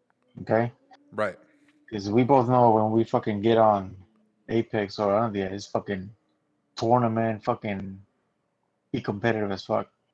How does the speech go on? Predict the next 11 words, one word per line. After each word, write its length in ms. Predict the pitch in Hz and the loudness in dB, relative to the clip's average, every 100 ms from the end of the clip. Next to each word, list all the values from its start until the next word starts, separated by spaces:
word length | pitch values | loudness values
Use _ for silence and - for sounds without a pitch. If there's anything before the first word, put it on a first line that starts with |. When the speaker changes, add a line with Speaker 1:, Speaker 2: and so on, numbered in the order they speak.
| _ | _
Speaker 2:
Yeah. 300 | 113 131 98 90 _ _ _ _ _ _ _ _ _ _ - | -2 -2 -2 -6 _ _ _ _ _ _ _ _ _ _ 4
Speaker 1:
Now, 140 | 123 | 6
these, 180 | 135 185 | 6 6
I 100 | 165 | 4
feel 140 | 156 185 | 4 4
like 140 | 151 | 4
these 140 | 151 147 | 0 -2
games 280 | 165 151 | -2 0
are 380 | 143 127 113 107 - | 0 2 0 -4 -6
chill, 340 | - 131 123 | 0 2 2
relax, 680 | 113 104 104 104 - - | 2 2 2 2 -4 -14